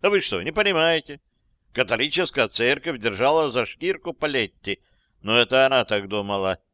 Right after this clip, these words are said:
потому что мы держали за шкирку римскую католическую церковь. Вы же выбили тот единственный козырь, который позволял контролировать Палетти, после чего всё пошло кувырком.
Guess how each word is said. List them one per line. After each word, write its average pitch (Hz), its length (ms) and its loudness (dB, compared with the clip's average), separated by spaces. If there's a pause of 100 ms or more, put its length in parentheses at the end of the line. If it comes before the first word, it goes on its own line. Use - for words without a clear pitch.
(260)
потому 151 320 2
что 143 160 -6
мы 151 140 -2
держали 139 500 2
за 123 160 -2
шкирку 131 600 -6 (260)
римскую 143 560 -4
католическую 139 760 -2
церковь. 110 520 -2 (920)
Вы 180 260 2
же 135 160 4
выбили 123 520 2
тот 151 320 0
единственный 151 680 -2
козырь, 117 520 0 (400)
который 123 340 2
позволял 127 520 2
контролировать 127 880 0
Палетти, 120 680 -2 (420)
после 147 400 2
чего 151 300 2
всё 131 220 0
пошло 123 440 -2
кувырком. 127 680 0